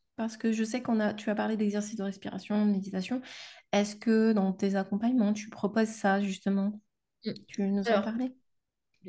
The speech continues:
Speaker 2: avec plaisir. Alors, dans mes accompagnements, je, je travaille plus avec des femmes. J'ai eu quelques clients hommes, je travaille plus avec des femmes.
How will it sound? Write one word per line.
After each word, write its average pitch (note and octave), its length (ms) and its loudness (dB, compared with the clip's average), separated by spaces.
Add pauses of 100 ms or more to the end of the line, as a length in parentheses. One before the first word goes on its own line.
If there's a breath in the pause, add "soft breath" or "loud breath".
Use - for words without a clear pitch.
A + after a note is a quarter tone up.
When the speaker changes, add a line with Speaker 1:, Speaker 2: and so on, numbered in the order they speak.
Speaker 2:
avec G#3 240 2
plaisir. G3+ 400 8
Alors, F#3+ 220 6
dans G#3 240 8
mes A3 180 10
accompagnements, B3 960 6
je, G#3+ 260 4
je F#3+ 120 -2
travaille A#3 360 4
plus D#4 220 0
avec A3 260 4
des F#3+ 120 4
femmes. G#3+ 300 -2
J'ai A3 160 4
eu C4+ 40 2
quelques A#3+ 280 2
clients G#3 340 -4
hommes, B3+ 200 2
je B3+ 60 -6
travaille F3+ 240 -2
plus C#4+ 200 -4
avec G3+ 240 2
des F#3 140 4
femmes. A3 480 4